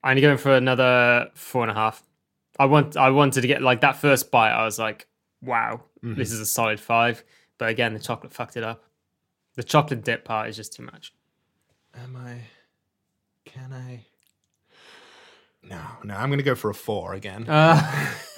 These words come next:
Speaker 2: Yeah.
Speaker 1: Is this, like, an up-, is this part of your upper class thing where you don't wanna be too enthusiastic?
Speaker 2: That's the thing. I, I feel like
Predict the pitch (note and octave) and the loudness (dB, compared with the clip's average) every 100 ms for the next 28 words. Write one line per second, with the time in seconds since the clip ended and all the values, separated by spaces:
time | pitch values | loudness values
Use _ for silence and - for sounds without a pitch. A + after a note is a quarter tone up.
0 | - _ _ - - A3+ A3 G#3+ - - | -20 _ _ -16 -14 -14 -14 -16 -20 -12
1 | - D3 E3 D#3+ E3+ D#3+ D#3 D3+ D3+ - | -2 2 4 4 4 4 6 6 2 -4
2 | E3 C#3+ D3 - C#3+ C#3 C#3 C#3 C3 C3+ | 0 2 2 4 6 6 4 2 0 4
3 | C3 B2+ - C3+ C#3+ C#3 A#2+ A#2 A2+ A2+ | 6 4 2 2 4 2 2 2 2 0
4 | A2+ A2 A#2+ A#2 G#2+ A#2+ A2+ G#2+ - A2+ | -2 0 0 0 -2 -4 -6 -6 -6 -6
5 | - A#2 A2 A#2+ C3 - D#3+ F3 - _ | -6 -8 -2 2 2 0 0 -2 -6 _
6 | - _ _ - A#2+ G#2+ G#2+ G2+ G#2 A2+ | -20 _ _ -10 -8 -6 -8 -8 -8 -10
7 | - D3 C3+ B2 G#2+ - | -6 -2 -2 -2 -6 -12